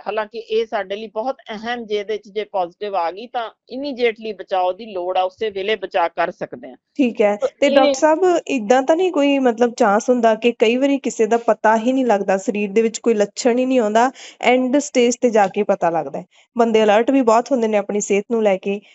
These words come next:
Speaker 2: ਪਰ ਪਤਾ ਹੀ ਨਹੀਂ ਲੱਗਦਾ ਵੀ ਬਿਮਾਰੀ ਲੱਗੀ ਪਈ ਹੈ।
Speaker 1: ਹਾਂਜੀ, ਉਹ ਮੈਂ ਇਸੇ ਲਈ ਦੱਸਿਆ ਕਿ ਇਹ ਲੱਛਣ ਕਈ ਵਾਰ ਦੂਜੀ ਜਾਂ ਤੀਜੀ ਜਾਂ ਲਾਸਟ ਸਟੇਜ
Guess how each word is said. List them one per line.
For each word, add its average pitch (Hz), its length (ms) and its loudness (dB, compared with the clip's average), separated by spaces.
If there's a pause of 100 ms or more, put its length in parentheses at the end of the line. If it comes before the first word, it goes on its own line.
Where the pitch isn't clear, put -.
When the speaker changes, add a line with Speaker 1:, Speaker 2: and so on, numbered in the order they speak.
(180)
Speaker 2:
ਪਰ 220 260 4
ਪਤਾ 214 280 2
ਹੀ 269 60 4
ਨਹੀਂ 269 120 2
ਲੱਗਦਾ 220 280 2
ਵੀ 220 140 2
ਬਿਮਾਰੀ 196 360 0
ਲੱਗੀ 208 260 -6
ਪਈ 208 240 -4
ਹੈ। 190 80 -8 (500)
Speaker 1:
ਹਾਂਜੀ, 226 600 -10
ਉਹ 233 300 6
ਮੈਂ 220 100 0
ਇਸੇ 214 280 0
ਲਈ 240 140 -2
ਦੱਸਿਆ 190 380 -2
ਕਿ 220 120 -4
ਇਹ 214 80 2
ਲੱਛਣ 208 440 -4
ਕਈ 196 220 -2
ਵਾਰ 196 200 2
ਦੂਜੀ 196 440 -10
ਜਾਂ 208 120 2
ਤੀਜੀ 208 480 -10
ਜਾਂ 240 100 2
ਲਾਸਟ 185 440 2
ਸਟੇਜ 185 400 -12